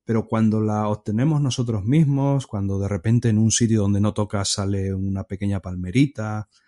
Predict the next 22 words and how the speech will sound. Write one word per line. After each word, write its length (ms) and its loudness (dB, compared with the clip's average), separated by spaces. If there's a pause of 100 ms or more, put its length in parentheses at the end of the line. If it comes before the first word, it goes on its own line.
(200)
hace 300 -2
tanta 400 2
ilusión, 600 0
<laughs> 80 -20
hace 340 4
yo 140 6
creo 180 2
que 80 0
incluso 400 2
más 300 2
ilusión 560 0 (340)
que 160 2
ir 300 4
a 60 4
un 100 4
vivero 320 2
y 100 0
comprar 380 -4
una, 340 -8 (380)
una 260 -2
palmera, 400 -6
¿no? 160 -10